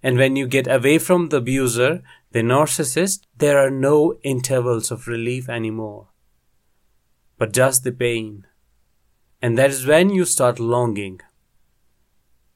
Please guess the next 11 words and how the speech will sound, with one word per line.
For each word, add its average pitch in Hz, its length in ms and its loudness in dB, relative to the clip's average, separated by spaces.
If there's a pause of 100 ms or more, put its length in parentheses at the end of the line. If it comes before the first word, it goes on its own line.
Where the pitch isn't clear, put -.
(200)
And 110 160 -4
surprisingly, 175 1000 2 (200)
it 165 160 2
is 180 140 4
not 202 260 4
the 220 80 2
narcissist 196 960 2 (200)
that 151 260 0
you 160 120 -2
long 156 320 0
for. 104 420 -12